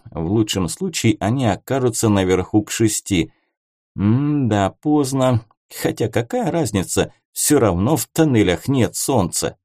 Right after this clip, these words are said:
Генератор внизу рычал, надрываясь, но с каждым метром подъема становясь все тише и тише. Платформа, похожая на увеличенную люльку маляров,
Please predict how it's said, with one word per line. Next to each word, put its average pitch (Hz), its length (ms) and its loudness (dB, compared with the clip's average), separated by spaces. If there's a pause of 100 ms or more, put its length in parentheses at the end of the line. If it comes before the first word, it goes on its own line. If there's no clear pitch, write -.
(1400)
Генератор 190 640 4
внизу 117 400 4
рычал, 120 480 2
надрываясь, 101 960 2
но 131 260 -2
с - 100 -2
каждым 190 500 -2
метром 160 440 -2
подъема 123 540 0
становясь 104 640 0
все - 320 -2 (140)
тише 120 420 -2
и - 240 -6
тише. - 600 -8 (440)
Платформа, 180 640 2
похожая 160 580 0
на 135 140 2
увеличенную 113 640 2
люльку 107 340 2
маляров, 95 600 2